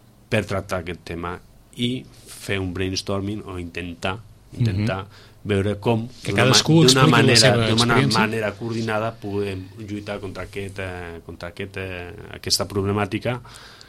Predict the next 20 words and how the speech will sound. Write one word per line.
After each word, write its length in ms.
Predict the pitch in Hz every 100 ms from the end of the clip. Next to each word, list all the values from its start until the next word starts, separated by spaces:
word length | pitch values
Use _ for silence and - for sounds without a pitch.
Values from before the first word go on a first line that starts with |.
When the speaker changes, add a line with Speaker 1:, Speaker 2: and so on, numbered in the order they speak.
| - _ _ _ - - -
Speaker 1:
eh, 1040 | 71 78 - - - 80 78 65 64 - - -
a 100 | -
partir 320 | 78 - 90
de, 460 | 95 95 90 85 82
de 120 | 85
ja, 220 | 92 92
perquè 520 | - 78 - 80 80 78
si 280 | - 87 85 82
volem, 420 | 82 90 104 95 98 - - - - - - - - -
mm, 220 | 90 85
tenir 240 | 101 101
resultats 520 | 98 95 95 95 98 104
hem 220 | 90 90
de 300 | 92 90 92 -
començar 380 | 95 87 95 90
ja, 140 | 87 - - - - -
o 160 | 82
no 120 | 82 82
podem 220 | 87 87
esperar, 500 | 82 - 90 90 85